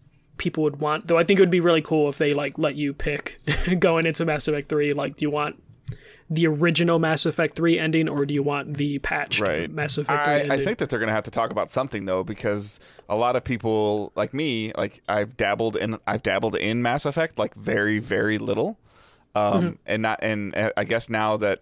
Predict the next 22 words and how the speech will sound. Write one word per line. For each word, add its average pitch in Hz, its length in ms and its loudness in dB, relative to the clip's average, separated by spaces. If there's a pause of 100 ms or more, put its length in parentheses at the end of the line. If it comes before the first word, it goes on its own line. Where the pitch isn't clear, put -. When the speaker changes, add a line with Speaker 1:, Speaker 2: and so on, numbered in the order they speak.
(160)
Speaker 2:
I 107 120 0
know, 107 540 0
as 101 160 -2
an 98 100 -4
example, 104 360 -4
part 104 160 -4
of 104 40 -4
the 104 60 -4
reason 107 220 -4
I 98 40 -2
really 101 220 -2
didn't 101 200 -2
go 104 140 0
back 98 300 -2
to, 110 140 -4
like, 92 160 -2
one 101 300 0
or 95 80 -2
two 110 340 -2
was 101 260 -2
'cause, 101 260 -6
like, 98 220 -4